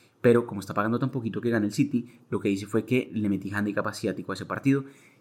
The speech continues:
menos uno setenta y cinco, que el City gane por una diferencia de dos goles o más. Esa me encanta, creo que está muy, muy buena. Me gusta también el más de uno punto cinco goles en Arsenal recibiendo al Southampton. Las últimas cinco veces que jugaron estos dos equipos siempre hubo dos goles o más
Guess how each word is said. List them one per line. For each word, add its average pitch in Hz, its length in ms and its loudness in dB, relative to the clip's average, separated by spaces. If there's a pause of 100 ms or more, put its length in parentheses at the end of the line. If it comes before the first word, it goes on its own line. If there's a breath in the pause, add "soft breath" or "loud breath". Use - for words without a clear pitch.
(100)
menos 104 280 2
uno 113 180 2
setenta 101 360 -4
y - 20 -6
cinco, 135 320 0 (300 loud breath)
que 107 80 -2
el 98 80 -2
City 104 240 -2
gane 113 260 4
por 110 240 -2
una 101 140 0
diferencia 98 420 -2
de 98 60 0
dos 92 160 -6
goles 92 260 -4
o 95 60 -6
más. - 260 -8
Esa 92 140 -14
me 95 80 -2
encanta, 101 300 -4
creo 92 140 -6
que - 60 -18
está - 140 -10
muy, 95 440 -4
muy 92 260 -8
buena. 82 340 -8 (460 soft breath)
Me 110 120 2
gusta 101 240 -2
también 107 240 0
el 98 60 0
más 104 160 0
de 107 260 -4 (240 loud breath)
uno 123 180 8
punto 104 280 -2
cinco 101 200 -2
goles 104 280 0
en 110 200 -2
Arsenal 101 440 0
recibiendo 98 340 -4
al 92 60 -6
Southampton. 117 580 -2 (180)
Las - 140 -12
últimas 104 240 -2
cinco 104 280 -2
veces 104 180 -4
que 110 80 -4
jugaron 95 180 0
estos 98 220 -6
dos 107 100 -8
equipos 113 320 -8
siempre 113 380 0
hubo 107 120 -2
dos 107 200 -4
goles 107 200 -2
o 107 40 -4
más 143 260 0